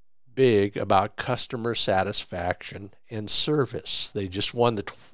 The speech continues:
twenty twenty-two BizRate Platinum Circle of Excellence Award. That's based on customer feedback. So, you know,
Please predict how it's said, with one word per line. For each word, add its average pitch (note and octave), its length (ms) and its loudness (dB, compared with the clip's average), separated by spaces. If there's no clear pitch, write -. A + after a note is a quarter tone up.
twenty D#3 400 2
twenty-two D3 560 0
BizRate C3 600 4
Platinum C#3+ 580 2
Circle D#3+ 540 4
of C#3+ 100 4
Excellence C#3+ 580 2
Award. B2+ 500 6
That's G#3 140 0
based G3+ 260 4
on D#3+ 100 6
customer E3 460 4
feedback. A#2 640 2
So, D#3+ 500 6
you E3 160 4
know, E3 460 6